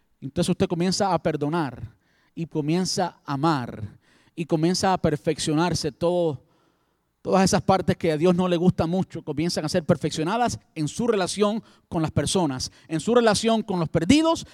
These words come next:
en su relación con los hermanos. Si usted no hace nada, pues nadie le va a molestar. Tranquilo. El domingo sentadito ahí tranquilito, cualquiera es creyente, cualquiera es cristiano, ¿eh? Pero si usted comienza a hacer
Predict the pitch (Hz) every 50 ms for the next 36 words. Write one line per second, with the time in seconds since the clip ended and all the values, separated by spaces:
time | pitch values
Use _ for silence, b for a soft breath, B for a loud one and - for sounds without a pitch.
0 | B B 175 165 - - 214 208 185 175 - - 226 226 214 - 190 180 - -
1 | 180 170 196 247 285 302 320 320 - - B B B - 233 214 - - 294 320
2 | 320 311 320 339 - - 320 320 330 320 233 156 131 120 _ _ _ _ _ _
3 | _ _ _ _ - 285 233 208 285 359 403 359 277 233 220 220 220 226 233 -
4 | - 370 339 - - _ _ _ _ _ _ - - - - - 415 453 427 349
5 | 214 _ _ _ _ _ _ _ _ _ _ _ _ _ _ _ _ _ _ _
6 | - 294 302 311 302 311 349 392 403 381 392 - - 302 294 - 269 285 349 -
7 | 349 302 320 339 - 330 330 254 - 285 320 359 359 - 381 370 - - 294 269
8 | - - 339 349 359 320 - 320 311 311 339 359 311 262 320 240 269 262 - -
9 | 311 311 320 - - 247 - - 294 311 311 269 190 151 - _ _ _ _ _
10 | _ - 247 370 311 _ _ _ _ _ _ _ _ _ _ _ _ b b b
11 | b b b - 233 233 - 247 - - 359 - 330 277 254 302 359 339 - 311
12 | 247 - 226 165 131 127 135